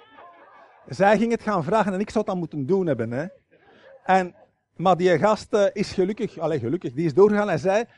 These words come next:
dat hij kwaad was op God of in ruzie was met God of zo, ja. Maar ze was enthousiast om te spreken dat God dus wonderen kon doen en mensen genezen.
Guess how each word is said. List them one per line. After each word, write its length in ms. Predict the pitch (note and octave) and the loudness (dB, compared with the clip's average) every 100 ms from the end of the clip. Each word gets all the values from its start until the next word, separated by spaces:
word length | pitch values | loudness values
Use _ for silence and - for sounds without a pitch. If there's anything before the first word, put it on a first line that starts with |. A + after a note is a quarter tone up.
| _ | _
dat 240 | F3+ F3 | -4 0
hij 280 | F#3+ F3+ E3 | 0 0 -2
kwaad 320 | F3+ G#3+ B3 | 0 2 2
was 140 | A3 G#3 | -4 -8
op 140 | - | -8
God 140 | A#3+ | -8
of 100 | A#3 | -8
in 100 | F#3+ | -8
ruzie 320 | F3+ A#3+ F#3+ A3 | -6 -6 -8 -10
was 160 | G3+ | -12
met 180 | F#3+ D#3+ | -14 -14
God 160 | G3+ G3+ | -12 -12
of 100 | - | -14
zo, 420 | - F#3 F#3 D#3+ | -12 -10 -10 -10
ja. 280 | C#3 D3 - _ _ _ _ _ _ _ _ _ _ _ _ _ _ _ _ _ _ _ _ _ _ _ _ _ _ _ _ - | -10 -10 -14 _ _ _ _ _ _ _ _ _ _ _ _ _ _ _ _ _ _ _ _ _ _ _ _ _ _ _ _ -10
Maar 80 | F3 | -8
ze 100 | G3 | -2
was 120 | A#3 | -2
enthousiast 600 | A#3 G3 F#3+ B3 - - | -2 -2 0 0 -2 -12
om 140 | - E3 | -14 -12
te 100 | - | -12
spreken 480 | - G3 A3 G#3 F#3+ | -4 -2 -2 -4 -8
dat 180 | F3 | -6
God 180 | - G#3+ | -6 -4
dus 320 | G#3+ - - _ _ _ | -4 -8 -14 _ _ _
wonderen 600 | A#2+ E3 A3+ A#3 A3 A3 | -2 0 0 -2 -4 -6
kon 200 | A3 G3 | -10 -8
doen 240 | G#3+ A3 | -8 -8
en 160 | D#3+ D#3+ | -10 -10
mensen 300 | G3+ - D3+ | -10 -10 -10
genezen. 680 | D3 D#3 F3 C3+ A2 G#2 | -8 -10 -10 -10 -12 -16